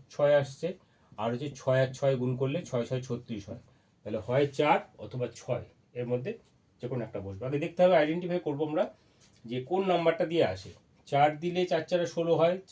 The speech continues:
সেক্ষেত্রে ছয় পাবো, আর ছয় দিলেও ছয় ছয় ছত্রিশ হয়, সেক্ষেত্রে ছয় পাওয়া যাবে। তাহলে এবার আমরা গুণ করে দেখব। চার দিয়ে যদি এটাকে গুণ করে দেখি কত হবে? চার বসলে এইটটি ফোর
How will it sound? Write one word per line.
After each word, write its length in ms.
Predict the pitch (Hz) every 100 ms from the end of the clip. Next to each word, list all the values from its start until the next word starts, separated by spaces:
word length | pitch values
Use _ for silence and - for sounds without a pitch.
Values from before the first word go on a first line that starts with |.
| -
সেক্ষেত্রে 360 | 147 160 165 160
ছয় 160 | 156 156
পাবো, 180 | 165 175 - _ _ _
আর 140 | 113 165 -
ছয় 240 | - 139 143
দিলেও 180 | 147 170 190
ছয় 140 | 139 135
ছয় 140 | 160
ছত্রিশ 320 | 143 131 156 143
হয়, 120 | 196 302 -
সেক্ষেত্রে 420 | 147 135 127 143 143 143 _
ছয় 200 | - 120 110
পাওয়া 200 | 120 110 98
যাবে। 140 | 92 92 _ _ _ _ _
তাহলে 160 | - 127
এবার 120 | 147 160
আমরা 120 | 156
গুণ 100 | 151 160
করে 120 | 170 160
দেখব। 140 | 151 165 - _ _ _ _ _ _
চার 180 | - 147 156
দিয়ে 120 | 180 175
যদি 120 | 170
এটাকে 220 | 165 160 156
গুণ 100 | 135 135
করে 120 | 135 117
দেখি 180 | 117 170 - _ _ _ _ _ _ _ -
কত 120 | 139 151
হবে? 140 | 147 180 -
চার 140 | 120 127 139
বসলে 200 | 135 143
এইটটি 200 | 127 131 143
ফোর 140 | 160